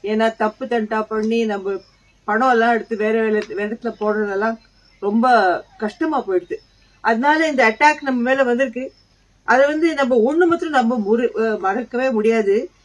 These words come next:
இப்ப வந்து நம்ம கான்ஸ்டிடியூஷன் வந்து சொல்றது, நம்ம எல்லாம் சாவரின்னு சொல்றது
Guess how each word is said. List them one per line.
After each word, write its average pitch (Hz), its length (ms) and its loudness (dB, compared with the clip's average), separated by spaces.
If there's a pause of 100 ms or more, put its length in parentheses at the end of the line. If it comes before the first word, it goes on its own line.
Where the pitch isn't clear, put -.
(260)
இப்ப 247 260 -6
வந்து 294 440 -4
நம்ம 262 180 -2
கான்ஸ்டிடியூஷன் 254 760 -2
வந்து 254 240 -4
சொல்றது, 254 520 0
நம்ம 226 240 0
எல்லாம் 262 260 4 (120)
சாவரின்னு 269 560 2
சொல்றது 180 640 -4